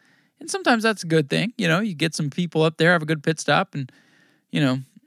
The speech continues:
y-, a good thing happens. The end result, in my opinion, of Phoenix was great. Chase Briscoe is a very deserving winner. I really enjoyed his last season in the Xfinity Series, uh, when he was having, you know, those issues, um, w-, with, with, uh,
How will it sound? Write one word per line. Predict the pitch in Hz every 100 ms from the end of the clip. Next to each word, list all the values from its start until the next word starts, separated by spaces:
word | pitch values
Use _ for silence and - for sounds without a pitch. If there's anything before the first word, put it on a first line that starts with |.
| _ -
y-, | 143 120 123
a | 127
good | 120 151 135
thing | 147
happens. | 147 196 170 76 76
The | 139 156 -
end | 165 170
result, | 135 127 156 240
in | 165
my | 175
opinion, | 196 214 208
of | 202
Phoenix | 196 214 226
was | 202
great. | 180 196 240 - _ _ _ -
Chase | 139 165
Briscoe | - 180 - 202 190
is | 170 160
a |
very | 165 185
deserving | 180 165 185 180
winner. | 165 190 131
I | 110 135 -
really | 139 170 165
enjoyed | 139 135 160 156
his | 143 127 143
last | 139 135
season | 151 139
in | 135
the | 123
Xfinity | - 143 165 147
Series, | 113 110 98 90 - _ _ _ _ _ -
uh, | 113 110
when | 120
he |
was | 120 113
having, | 131 123 113 110 - _
you | - 135
know, | 107 95 _ _ _ _ _
those | 135 117
issues, | 151 135 131 123 120 -
um, | 120 104 101 98 110
w-, | - 113 85 123 -
with, | 127 131 120 113
with, | 95 117 107 - - -
uh, | 117 -